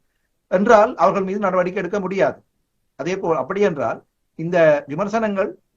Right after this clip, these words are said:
ஆஹ், வலிதாகி, வலிதற்றதாக போய்விட்டதா அல்லது அவர்களை அந்த பதவியிலிருந்து அகற்றியதற்கு பிறகு விசாரணைகள் வருமா?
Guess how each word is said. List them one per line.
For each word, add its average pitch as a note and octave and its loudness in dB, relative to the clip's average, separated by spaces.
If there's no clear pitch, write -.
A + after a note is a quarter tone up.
ஆஹ், D#3 -2
வலிதாகி, G3+ 4
வலிதற்றதாக F3+ 0
போய்விட்டதா D#3 -4
அல்லது E3+ 0
அவர்களை F3+ 2
அந்த D#3+ 0
பதவியிலிருந்து E3 -2
அகற்றியதற்கு D#3+ -4
பிறகு D#3+ -6
விசாரணைகள் E3 -4
வருமா? C#3 -6